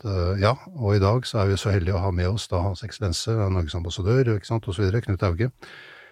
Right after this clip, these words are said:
som er villig til å svare på alle spørsmål lytterne måtte ha om Russlands forhold til nato, om situasjonen i nord, situasjonen i sør, situasjonen i øst og situasjonen i vest, ikke sant? Og, og telefonnummeret til studio er og så videre, ikke sant? Og det var altså helt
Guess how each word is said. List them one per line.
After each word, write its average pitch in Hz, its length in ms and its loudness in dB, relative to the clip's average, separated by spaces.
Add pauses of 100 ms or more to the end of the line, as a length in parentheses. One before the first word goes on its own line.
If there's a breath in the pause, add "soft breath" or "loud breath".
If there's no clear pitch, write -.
(160 loud breath)
som 165 240 8
er 147 80 8
villig 98 240 8
til - 80 0
å 120 80 4
svare 104 240 4
på 147 80 0
alle 110 240 4
spørsmål 107 480 0
lytterne 87 320 2
måtte 95 240 -4
ha 104 220 -2 (180)
om 90 140 2 (100)
Russlands 104 320 0
forhold 95 240 0
til 104 80 2
nato, 101 480 2
om 90 160 -2
situasjonen 98 640 0
i - 20 4
nord, 110 320 6
situasjonen 104 480 4
i 101 80 2
sør, 117 240 4
situasjonen 101 480 2
i 120 60 4
øst 208 120 6
og 113 60 4
situasjonen 127 480 8
i 95 60 6
vest, 233 260 6
ikke 226 160 8
sant? 151 240 4
Og, 120 240 4 (560 loud breath)
og 131 240 8
telefonnummeret 117 640 6
til 117 240 6
studio 104 320 4
er 101 320 4
og 90 80 0
så 95 140 0
videre, 87 260 -2
ikke - 80 -10
sant? - 300 -12 (100)
Og 120 240 0
det 101 160 2
var 98 240 -4
altså 101 320 -6
helt 95 400 -6